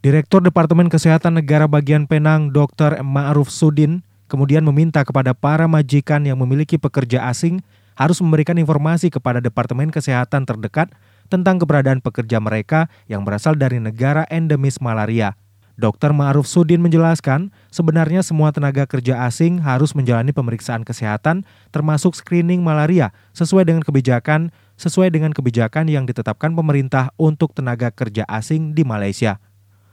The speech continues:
Selain itu, Ma'ruf Sudin meminta kepada warga yang tinggal atau memiliki riwayat perjalanan ke daerah beresiko malaria atau negara endemis malaria, harus segera berobat ke klinik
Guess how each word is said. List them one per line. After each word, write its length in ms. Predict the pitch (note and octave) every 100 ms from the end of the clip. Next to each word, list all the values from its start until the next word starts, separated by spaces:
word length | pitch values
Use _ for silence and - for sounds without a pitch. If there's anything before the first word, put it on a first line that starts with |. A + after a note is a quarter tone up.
| _
Selain 400 | - G2+ F#2+ B2
itu, 320 | C#3+ E3 E3+ F#3 _ -
Ma'ruf 320 | A2 G#2+ A#2+
Sudin 320 | - D3+ D#3+
meminta 400 | E3 D#3+ D3 C3+
kepada 320 | A#2+ A#2+ A#2
warga 400 | A2+ B2 D#3 D3+
yang 160 | C3 A#2
tinggal 400 | - A2+ A#2 D#3
atau 240 | C#3+ C3
memiliki 480 | A#2 A2+ A#2 C#3 D#3+
riwayat 320 | D3 C3 B2+
perjalanan 640 | - C#3+ C3 B2+ C#3+ D#3+ C#3+
ke 80 | B2+
daerah 480 | A2 G#2 A2 A#2 - _ -
beresiko 480 | A2 A#2 F3 - B2+
malaria 560 | A2+ G#2+ A2 G#2+ A2 _
atau 320 | - D#3 D#3
negara 320 | B2+ A#2+ A2
endemis 400 | A2+ A#2 D#3+ D3+
malaria, 560 | - A2 A2 A2+ G#2 C#3+ - _ _ _ -
harus 240 | D#3 F3+
segera 240 | F#3 E3 F3
berobat 400 | D#3 D3+ E3+ -
ke 80 |
klinik 480 | D3+ - F#3 E3 -